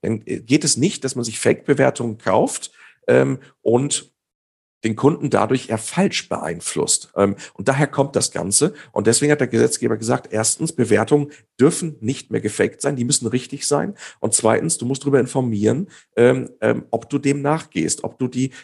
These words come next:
äh, äh, quasi Authentizität darlegen kannst. Ist das mein Kunde? Hab ich den beraten? Und so weiter. Und das spaltet sich aber jetzt in verschiedene Pflichten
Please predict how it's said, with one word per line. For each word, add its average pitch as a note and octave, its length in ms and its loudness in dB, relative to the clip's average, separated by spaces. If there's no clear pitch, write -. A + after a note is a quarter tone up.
äh, A#2 380 6
äh, - 60 2
quasi A#2+ 340 -4
Authentizität B2+ 720 -2
darlegen G2 360 2
kannst. - 300 -4
Ist - 140 -4
das F3 140 -4
mein C3+ 160 -4
Kunde? C3+ 280 2
Hab D3 120 -2
ich - 80 -10
den C3+ 140 -2
beraten? B2 460 -2
Und A#2+ 140 -10
so G#2+ 140 -6
weiter. E2+ 340 -8
Und A#2 300 -4
das C#3+ 160 0
spaltet C#3 520 -2
sich - 220 -6
aber - 120 2
jetzt A#2+ 300 2
in A#2+ 220 -4
verschiedene D3 540 -2
Pflichten C3+ 800 -6